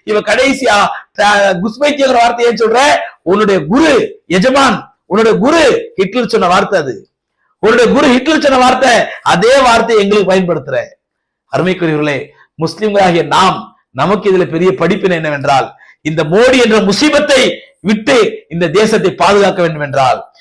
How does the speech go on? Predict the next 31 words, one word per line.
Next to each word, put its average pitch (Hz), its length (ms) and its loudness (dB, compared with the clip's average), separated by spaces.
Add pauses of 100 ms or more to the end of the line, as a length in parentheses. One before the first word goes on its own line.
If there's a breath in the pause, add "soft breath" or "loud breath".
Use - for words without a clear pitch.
(200 loud breath)
இந்த 214 240 0
மோடி 285 420 4
என்ற 262 180 2
டிசாஸ்டர் 269 720 0 (160 loud breath)
முசீபத்தை 311 600 2
விட்டு 277 600 2
நமது 240 340 0
பாரதத்தை 294 520 2
பாதுகாக்க 240 420 2
வேண்டும் 202 180 -2
என்றால், 165 420 0 (260 soft breath)
நம்முடைய 247 380 0
இந்திய 302 180 0
தேசத்தை 269 420 0
பாதுகாக்க 233 400 0
வேண்டும் 214 180 0
என்றால், 196 440 0 (140 loud breath)
அந்த 190 240 0
இந்தியா 214 280 0
கூட்டணி 214 360 -2
அமைச்சிட்டாங்க, 190 580 -2 (220 loud breath)
அவங்க 214 380 -2
கிழிச்சிருவாங்க, 208 640 0 (100)
இவங்க 220 220 0
கிழிச்சிருவாங்க, 214 720 0 (200 loud breath)
இந்த 170 260 -4
கண்ட 202 360 -2
கண்ட 196 340 -2
கைசரிவு 247 480 2
நம்பிக்கை 196 400 -2
வைக்காதீர்கள். 160 480 -4